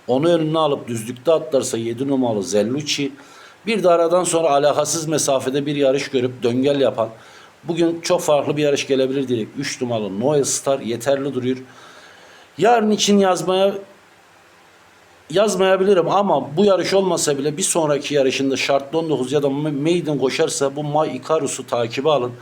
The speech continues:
Maiden ya da şartlı on dokuzda yazarsınız. Yarın da yeriniz kalırsa bile dilerseniz ekleyin ama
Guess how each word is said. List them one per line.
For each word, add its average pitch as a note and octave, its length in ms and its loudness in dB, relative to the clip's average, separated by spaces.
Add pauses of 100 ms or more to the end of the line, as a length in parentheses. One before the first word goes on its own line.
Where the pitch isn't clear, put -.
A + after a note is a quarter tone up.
(300)
Maiden D#3 260 0
ya C#3+ 160 2
da C3+ 60 2
şartlı C3+ 400 -2
on D3 120 0
dokuzda A#2 360 -2
yazarsınız. C3+ 720 -2 (540)
Yarın G#3 360 4
da F#3+ 60 4
yeriniz E3 420 2
kalırsa F#3+ 380 0
bile D#3+ 180 0
dilerseniz C#3+ 500 2
ekleyin C#3+ 360 -2
ama D#3 300 0